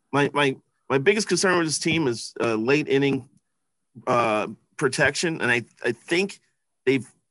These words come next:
got the pieces in place to be functional there. But, uh, I, I still wish they had another guy who could throw ninety-eight, like a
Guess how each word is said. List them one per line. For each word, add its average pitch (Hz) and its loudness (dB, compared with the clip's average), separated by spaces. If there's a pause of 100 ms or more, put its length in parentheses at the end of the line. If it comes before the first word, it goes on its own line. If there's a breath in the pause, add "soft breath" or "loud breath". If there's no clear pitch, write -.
got 147 4
the 131 -4
pieces 151 -6
in 117 -2
place 139 -2
to - -8
be 104 -10
functional 170 -2
there. 214 0 (480 soft breath)
But, 131 2
uh, 120 2
I, 143 0
I 147 0
still 175 2
wish 143 0
they 131 0
had 131 0
another 120 -2
guy 120 2
who 113 0
could 104 -8
throw 123 -2
ninety-eight, 107 -2
like 104 -6
a 98 -6